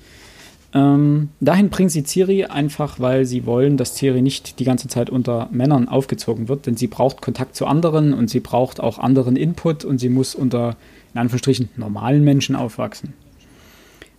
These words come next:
Und auf diesem Weg wird Triss eben krank und sie ersuchen Hilfe erst bei einem Wachhaus. Ähm, dort werden sie, äh, quasi, äh, abgewiesen, so à la, ähm,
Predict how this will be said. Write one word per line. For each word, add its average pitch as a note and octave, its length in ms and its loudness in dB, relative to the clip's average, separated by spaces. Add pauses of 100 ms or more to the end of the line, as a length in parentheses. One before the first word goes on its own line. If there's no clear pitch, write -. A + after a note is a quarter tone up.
(120)
Und C3+ 340 2
auf D#3 180 0
diesem C#3 280 2
Weg D3 180 2
wird C3+ 220 -4
Triss D3+ 240 -2
eben A#2+ 280 -2
krank C#3+ 540 -4
und C#3 260 0
sie C#3 140 -4
ersuchen C#3 340 -2
Hilfe D3+ 280 2
erst - 240 -4
bei C3+ 60 0
einem A2 180 0
Wachhaus. F#3 680 -2
Ähm, C3+ 520 -2 (1160)
dort - 220 -2
werden C#3 240 2
sie, B2+ 180 2
äh, B2+ 320 -2 (220)
quasi, C3 580 -2 (600)
äh, B2+ 60 -2
abgewiesen, C#3+ 800 2
so C3 280 0
à B2 140 -2
la, A#2+ 540 -2
ähm, A#2+ 500 -2